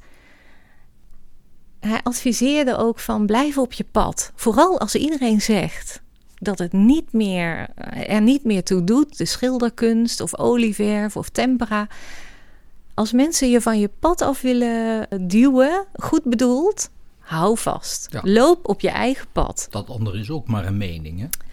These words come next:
Speaker 1: Ja.
Speaker 2: Dat moet je weten.
Speaker 1: Ja, maar ja, je bent, ehm, dat we-, dat weet ik nu, hè? Maar
Speaker 2: Ja.
Speaker 1: twintig jaar geleden, dan is dat toch wel echt bijzonder, Paul, als je zo'n grootheid, eh,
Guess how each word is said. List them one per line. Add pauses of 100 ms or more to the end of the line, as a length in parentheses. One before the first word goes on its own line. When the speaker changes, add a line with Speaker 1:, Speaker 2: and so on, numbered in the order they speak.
(220)
Speaker 1:
Ja.
Speaker 2:
Dat
moet
je
weten. (160)
Speaker 1:
Ja,
maar
ja, (420)
je
bent,
ehm, (680)
dat
we-,
dat
weet
ik
nu,
hè?
Maar
Speaker 2:
Ja.
Speaker 1:
twintig
jaar
geleden, (720)
dan
is
dat
toch
wel
echt
bijzonder,
Paul,
als
je
zo'n
grootheid,
eh,